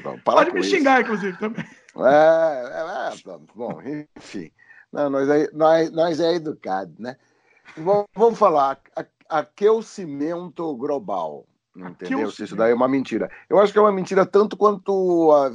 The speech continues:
Speaker 1: é verdade que a Terra é plana.
Speaker 2: Pois é, estamos no mesmo
Speaker 1: Pois
Speaker 2: nível.
Speaker 1: é, não. É, é impressionante, né, a quantidade de, de mané que o, o, o, <laughs> a atualidade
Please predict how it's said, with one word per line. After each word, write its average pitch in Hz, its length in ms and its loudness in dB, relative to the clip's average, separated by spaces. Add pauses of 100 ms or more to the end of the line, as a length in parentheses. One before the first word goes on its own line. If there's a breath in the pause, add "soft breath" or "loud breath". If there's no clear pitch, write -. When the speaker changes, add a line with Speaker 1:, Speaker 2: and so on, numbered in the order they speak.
Speaker 1:
é 175 100 0
verdade 151 520 -2
que 165 80 -6
a 160 60 -4
Terra 160 340 -8
é 170 40 -8
plana. 113 520 -8 (580)
Speaker 2:
Pois 180 200 -16
é, 175 120 -14 (320)
estamos 214 220 -12
no 226 140 -2
mesmo 240 220 -2
Speaker 1:
Pois 254 100 4
Speaker 2:
nível. 202 180 6
Speaker 1:
é, 123 100 2
não. 131 340 -2 (360 loud breath)
É, 392 200 0 (160)
é 302 60 2
impressionante, 220 680 2
né, 123 200 -4
a 107 80 -6
quantidade 123 760 -4
de, 104 680 -8
de 92 120 -12
mané 110 460 -4
que 120 160 -12
o, 107 60 -8
o, 90 880 -16
o, 92 320 -20
<laughs> - 500 -6
a - 80 6
atualidade 123 880 0